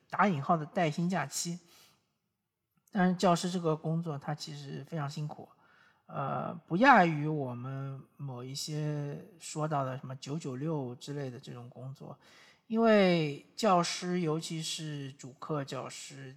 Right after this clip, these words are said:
尤其，尤其是班主任，他们下班了之后可能还要联系工作，对吧？可能还有家长会跟他们联系，会跟他们了解孩子的情况，对吧？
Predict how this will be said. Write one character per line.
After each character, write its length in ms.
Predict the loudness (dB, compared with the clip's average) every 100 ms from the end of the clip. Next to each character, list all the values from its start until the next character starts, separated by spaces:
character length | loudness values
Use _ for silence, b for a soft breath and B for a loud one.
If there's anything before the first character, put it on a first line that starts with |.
| -2
尤 180 | 0
其， 180 | 2 0
尤 120 | 0
其 160 | -2 -4
是 220 | -6 -6
班 220 | 0 0
主 160 | 0 -6
任， 200 | -8 -8 -12 B B B B -2
他 100 | 4
们 100 | 6
下 160 | 8
班 160 | 10 10
了 60 |
之 100 | 8
后 200 | 2 0
可 240 | 0 -2 -6
能 160 | -6
还 180 | -8 -4
要 420 | -2 0 0 -4 -10
联 260 | -12 -12
系 180 | -10 -12
工 260 | -10 -8 -8
作， 280 | -10 -14 -14
对 80 | -16
吧？ 160 | -16 -14
可 140 | -10
能 100 | -4
还 100 | -2
有 80 | -2
家 300 | 0 2 2
长 260 | 0 -10
会 500 | -10 -6 -6 -6 -8 -12 -14
跟 160 | -10
他 100 | -8
们 160 | -6 -6
联 260 | -8 -10 -10
系， 440 | -10 -12 -14 -18 b b b b _
会 320 | -4 -2 -2
跟 140 | -4 -4
他 120 | -4
们 260 | -4 -6 -4
了 220 | -2 -2
解 600 | -4 -8 -8 -8 -12 -16
孩 260 | -12 -2 -2
子 200 | -2 -8
的 120 | -8
情 360 | -6 -6 -4 -4
况， 440 | 4 6 6 2 -8
对 100 | -4
吧？ 240 | -4 -4